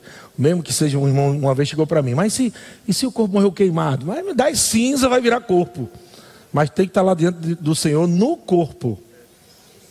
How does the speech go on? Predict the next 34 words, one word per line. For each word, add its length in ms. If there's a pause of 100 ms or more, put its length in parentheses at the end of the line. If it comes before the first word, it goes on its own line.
(380)
Porque 300
nós 220
seremos 340
julgados, 680 (840)
é, 460 (280)
baseado 500
em 60
tudo 220
que 100
nós 280 (300)
fizemos 580
ou 80
deixamos 320
de 60
fazer 380
por 200
intermédio 400
do 60
nosso 200
corpo, 260 (240)
né? 220 (1900)
E 80
a 80
boca 240
faz 180
parte 220
do 80
corpo, 280
né? 200
Você 140
crê 160
nisso, 220
não? 140 (1500)
Amém. 340